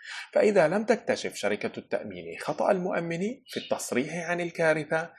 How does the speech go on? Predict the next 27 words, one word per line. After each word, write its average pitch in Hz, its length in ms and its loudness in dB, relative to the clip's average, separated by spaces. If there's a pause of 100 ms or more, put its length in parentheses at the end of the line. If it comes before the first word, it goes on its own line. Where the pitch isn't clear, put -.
(340)
إلا 151 280 4
بعد 95 360 2
تعويض 117 440 0
المتضرر، 165 800 0 (320)
فإن 98 340 -2
مدة 151 300 -2
التقادم 151 760 0 (220)
دعواها 139 520 2
في 175 120 -6
الرجوع 156 560 0
على 143 180 -2
المؤمن 139 600 -4 (220)
لا 107 180 4
تبدأ 139 420 2 (340)
إلا 104 300 2
من 92 180 -6
اليوم 143 380 0
التالي 185 560 4
لاكتشافها 135 800 -2
لهذا 95 380 0
الخطأ، 170 560 0 (280)
وليس 202 340 4
من 220 200 2
يوم 175 240 0
دفعها 135 560 2
للمتضرر 104 800 0
تعويضا، 139 600 2